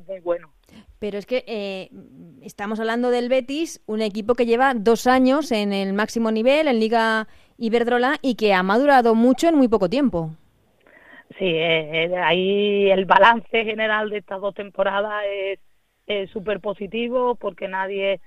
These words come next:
Speaker 1: pensaba a lo mejor que, que a estas alturas estuviéramos en estas circunstancias, pero bueno, creo que al final eso lo que habla es el trabajo diario de, de la jugadora, eh, la implicación por parte de, del club y
Speaker 2: Ujú.
Speaker 1: por parte de,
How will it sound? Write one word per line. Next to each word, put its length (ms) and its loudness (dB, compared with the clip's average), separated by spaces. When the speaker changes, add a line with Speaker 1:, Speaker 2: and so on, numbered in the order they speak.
Speaker 1:
pensaba 360 -2
a 40 0
lo 80 0
mejor 380 -2
que, 420 -4
que 320 -4
a 80 2
estas 240 -2
alturas 360 -2
estuviéramos 760 -4
en 120 -14
estas 420 -8
circunstancias, 840 -4
pero 160 4
bueno, 300 0
creo 280 2
que 220 -4
al 140 -4
final 320 -6
eso 240 -4
lo 140 0
que 140 -2
habla 380 2
es 80 -6
el 160 -4
trabajo 500 -2
diario 480 -2
de, 380 -4
de 100 0
la 120 0
jugadora, 640 -4
eh, 160 2
la 140 -2
implicación 580 -4
por 160 -2
parte 460 0
de, 340 0
del 240 -6
club 420 -2
y 420 -4
Speaker 2:
Ujú. 100 -6
Speaker 1:
por 180 -2
parte 400 -2
de, 380 -4